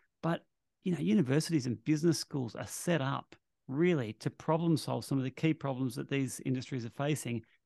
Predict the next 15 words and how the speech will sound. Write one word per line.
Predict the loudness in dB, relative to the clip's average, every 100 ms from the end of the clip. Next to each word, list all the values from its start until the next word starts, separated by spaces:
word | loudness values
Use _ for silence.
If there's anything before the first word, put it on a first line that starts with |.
| 2
And | 4
yet | 4 4
we're | 2
not | 2 0
going | 4 6 6
there | 4 -2 -6 _ _ _ -4
because | -2 0 -2
we | -2
don't | 0 -2
really | -2 -2 -2
see | -4
them | -4 -4
as | -4
that | -8 -8
relevant. | -10 -10 -12